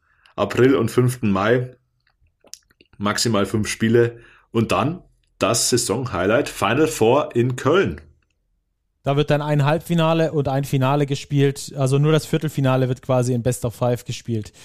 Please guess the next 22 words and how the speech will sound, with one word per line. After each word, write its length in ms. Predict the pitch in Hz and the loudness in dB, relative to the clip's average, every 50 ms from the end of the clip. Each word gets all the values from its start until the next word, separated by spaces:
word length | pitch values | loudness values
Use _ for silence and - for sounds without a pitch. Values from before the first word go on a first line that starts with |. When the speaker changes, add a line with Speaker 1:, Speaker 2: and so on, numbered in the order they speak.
| - - - - - - | -20 -20 -20 -20 -12 -8
Speaker 2:
Und 80 | - 135 | -6 -2
Speaker 1:
So 60 | 123 | 0
Speaker 2:
dann, 120 | 131 131 143 | 2 2 2
Speaker 1:
ist 80 | 156 | 2
es, 180 | 170 160 156 151 | 2 2 2 4
Speaker 2:
äh, 120 | 156 156 | 2 2
Speaker 1:
genau. 280 | 151 - - 160 - - _ _ _ _ _ - | 0 -4 -6 -12 -14 -16 _ _ _ _ _ -6
Speaker 2:
Finale, 800 | - - 180 170 160 165 180 202 196 196 196 196 196 - - - | 0 2 4 4 4 4 4 4 4 6 4 4 2 0 0 0
äh, 240 | 175 165 165 165 165 | 0 2 2 2 2
oder, 400 | 160 170 170 165 165 160 156 156 | 2 0 2 2 4 2 2 2
oder 240 | 160 156 160 151 | 2 0 0 0
Top 220 | - - 180 165 - | -2 -2 -4 -4 -4
Four 300 | - - 170 180 185 175 | -4 -2 0 0 0 2
daheim 560 | - 165 147 139 139 160 170 160 151 135 127 | 2 2 2 2 2 2 2 2 2 0 -2
quasi. 540 | - - 131 127 123 123 110 120 123 120 107 - - 185 - - - | -2 -2 0 2 2 2 2 0 -2 -2 -4 -6 -12 -16 -6 0 2
<laughs> 800 | 220 190 - - 254 247 233 - - - - - - 240 214 - | 2 2 2 -2 -6 -6 -4 -6 -8 -12 -14 -12 -8 -8 -6 -2
Auf 140 | - 160 139 | -2 -2 0
der 120 | 165 170 | 2 4
Speaker 1:
Ja, 80 | 170 - | 4 4
Speaker 2:
anderen 200 | - 208 202 208 | 4 4 4 4
Speaker 1:
richtig. 400 | 170 190 196 196 190 - - 247 | 4 4 4 4 4 2 0 0
Speaker 2:
Seite 140 | 214 208 | 0 0